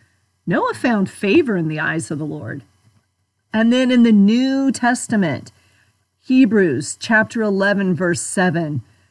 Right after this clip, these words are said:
the famous Hall of Faith chapter, Noah's name is mentioned. It says, "By faith, Noah,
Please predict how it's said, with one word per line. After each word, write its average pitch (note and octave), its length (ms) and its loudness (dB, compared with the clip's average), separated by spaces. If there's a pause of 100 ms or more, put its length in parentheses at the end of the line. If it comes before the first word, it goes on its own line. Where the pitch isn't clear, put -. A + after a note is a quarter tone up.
(120)
the F3+ 80 -6
famous A3 440 0
Hall A#3+ 640 2
of G3 140 -2
Faith - 640 -4 (180)
chapter, - 680 -8 (720)
Noah's C4+ 340 -2
name E4+ 220 -2
is B3+ 200 -4
mentioned. - 540 -6 (460)
It - 240 -4
says, C4 260 -2 (880)
"By F3 220 0
faith, - 520 -4 (640)
Noah, B3+ 540 0